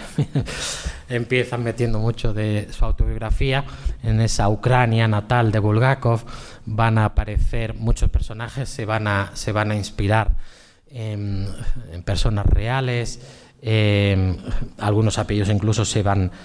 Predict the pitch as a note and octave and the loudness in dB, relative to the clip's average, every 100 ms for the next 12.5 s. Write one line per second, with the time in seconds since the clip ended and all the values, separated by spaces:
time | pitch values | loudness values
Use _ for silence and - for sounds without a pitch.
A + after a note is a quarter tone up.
0 | - - - - B2+ A2 G#2+ G#2 G#2 G#2 | -20 -20 -8 0 2 4 4 4 2 2
1 | A2+ B2+ C#3 C#3+ - - - - E3 F3 | 2 4 2 -2 -12 -20 -8 0 4 4
2 | F3 F3 F3 D3+ C#3+ C3+ B2+ - - - | 2 -2 -2 2 4 2 0 -4 -6 0
3 | C#3+ B2+ - - - - - - - - | 2 2 -2 -4 -8 -16 -20 -20 -20 -4
4 | D#3 D3 D#3 C#3+ C#3+ D#3 D3 C#3+ C#3+ - | 0 2 4 4 6 6 6 4 0 -8
5 | - - - - - - A2 F#2 A2+ C3+ | -14 -14 -16 -20 -20 -12 -10 -4 0 0
6 | - D3 C#3 C3+ C3 C3 C#3 C3 C3+ B2+ | 2 2 2 2 2 2 0 2 2 2
7 | D3 B2+ - - A#2 - B2 B2+ C3+ B2+ | 2 0 -2 -2 -2 0 2 4 4 2
8 | A#2+ C3+ B2+ A#2 - - - A#2 - B2+ | 0 2 4 4 4 6 4 2 -4 -2
9 | C3 - - - - _ - B2+ A#2 A2 | -4 -10 -20 -20 -20 _ 0 2 4 4
10 | G#2+ G2+ - - C#3 B2+ B2 - B2 B2+ | 2 0 -6 -2 2 4 2 2 4 4
11 | C3 B2 - A2 A2 A2+ G#2+ G2+ G#2+ A2 | 4 2 0 0 2 4 4 4 2 0
12 | F#2+ - F#2+ A2+ | -2 -2 0 0